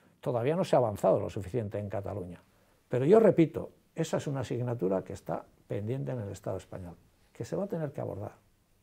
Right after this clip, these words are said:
que se va a tener que abordar. Porque lo que no va a desaparecer es la voluntad mayoritaria de catalanes y vascos de decidir su futuro libre y democráticamente. Eso no va a desaparecer.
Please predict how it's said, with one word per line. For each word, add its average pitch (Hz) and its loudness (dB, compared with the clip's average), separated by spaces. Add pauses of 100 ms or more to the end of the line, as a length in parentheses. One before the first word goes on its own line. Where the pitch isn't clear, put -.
(140)
que - -10
se - -10
va 135 -2
a 147 -6
tener 139 -6
que - -10
abordar. 101 -6 (520)
Porque 143 0
lo 147 6
que 170 4
no 208 4
va 214 8
a - 10
desaparecer 143 2
es 127 -2
la 135 0
voluntad 131 2
mayoritaria 139 2
de 127 -2
catalanes 143 -2
y 151 0
vascos 156 0
de 127 0
decidir 139 -2
su - -8
futuro 127 -2
libre 135 -2
y - -4
democráticamente. 117 -6
Eso - -6
no 180 0
va - 2
a - -2
desaparecer. - -6